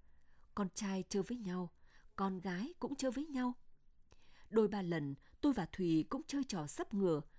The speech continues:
và lần nào tôi cũng giả vờ thua để cho Thùy ngồi trên đùi tôi, tóc xõa ngang vai, má hồng đỏ, đôi mắt long lanh và cái cười tươi đắc thắng.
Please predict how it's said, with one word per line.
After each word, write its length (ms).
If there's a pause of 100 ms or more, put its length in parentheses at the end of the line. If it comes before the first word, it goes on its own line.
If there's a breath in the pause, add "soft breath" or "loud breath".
(260 soft breath)
và 120
lần 260
nào 300
tôi 160
cũng 220
giả 200
vờ 280
thua 300 (280 loud breath)
để 120
cho 160
Thùy 380 (140)
ngồi 240
trên 240
đùi 260
tôi, 240 (440)
tóc 200
xõa 360
ngang 240
vai, 320 (420 soft breath)
má 240
hồng 300
đỏ, 260 (400)
đôi 160
mắt 260
long 180
lanh 260 (460 loud breath)
và 240
cái 220
cười 180
tươi 220
đắc 240
thắng. 240